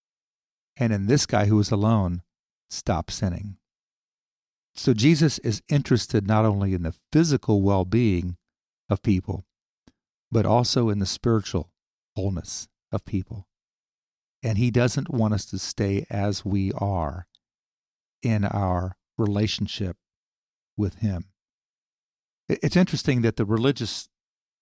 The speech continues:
leaders are, are, they keep getting it wrong. And so with the,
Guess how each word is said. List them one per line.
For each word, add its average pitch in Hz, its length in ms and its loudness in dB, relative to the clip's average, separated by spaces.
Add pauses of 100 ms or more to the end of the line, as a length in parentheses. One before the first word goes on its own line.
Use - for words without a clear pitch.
(180)
leaders 101 640 -2 (600)
are, 113 220 0 (220)
are, 110 240 -2 (100)
they 113 120 -2
keep - 260 -4
getting 123 220 2
it 113 100 0
wrong. 101 420 -2 (640)
And 104 160 -2
so 127 180 2
with 117 260 4
the, 104 260 2